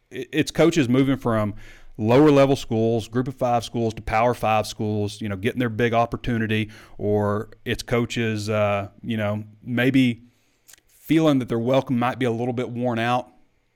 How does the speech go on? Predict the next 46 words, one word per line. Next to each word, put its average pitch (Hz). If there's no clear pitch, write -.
like 110
maybe 123
Brian 120
Kelly. 123
Brian 151
Kelly 165
is, 117
as 120
good 131
a 147
coach 143
as 117
he 139
is, 139
as 110
strong 135
a 117
record 123
he 123
is, 135
one 170
more 185
bad 151
season. 147
He 165
had 202
one 151
bad 139
season 131
a 110
few 135
years 139
ago, 113
and 107
they 127
were 113
ready 113
to 95
get 113
him 98
out 110
of 101
there. 101
I 120
mean, 135
he 139